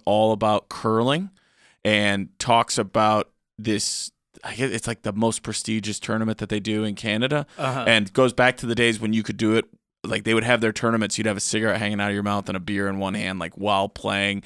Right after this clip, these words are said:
Speaker 2: Oh,
Speaker 1: and
Speaker 2: really?
Speaker 1: interviews all these old guys, and it, it's, uh, you can obviously tell by the title that somebody doesn't win, but it's extremely good, and if you enjoy curling on a cultural and historical level,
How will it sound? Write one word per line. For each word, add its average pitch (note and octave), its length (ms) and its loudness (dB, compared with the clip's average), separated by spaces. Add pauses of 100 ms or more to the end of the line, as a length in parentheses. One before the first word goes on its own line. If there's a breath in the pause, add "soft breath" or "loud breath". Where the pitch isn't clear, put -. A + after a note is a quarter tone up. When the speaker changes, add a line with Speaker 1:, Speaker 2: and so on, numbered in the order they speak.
(100)
Speaker 2:
Oh, - 140 2
Speaker 1:
and D#3 100 4
Speaker 2:
really? - 120 6
Speaker 1:
interviews A#2 280 2
all B2 220 6
these A#2+ 180 2
old A#2 160 4
guys, A2+ 400 4
and F#2 200 -2 (100)
it, A#2 220 4
it's, A2 280 -2
uh, G#2 380 4
you G#2 80 -8
can B2+ 80 2
obviously A#2 260 2
tell A2 200 2
by G#2 140 2
the F#2 80 -2
title G2 360 0
that F#2 180 -10
somebody F#2 280 -4
doesn't D#2 280 -8
win, F2+ 200 -6 (320 loud breath)
but B2 240 6
it's B2+ 180 -2
extremely C#3+ 800 2
good, A#2 320 4
and G2+ 100 -2
if G#2 140 -6
you A#2 120 4
enjoy B2 600 4 (120)
curling A#2 460 2
on G#2 140 0
a G2 160 0
cultural A#2+ 800 2
and G2+ 160 -2
historical A2 600 2
level, G2 360 0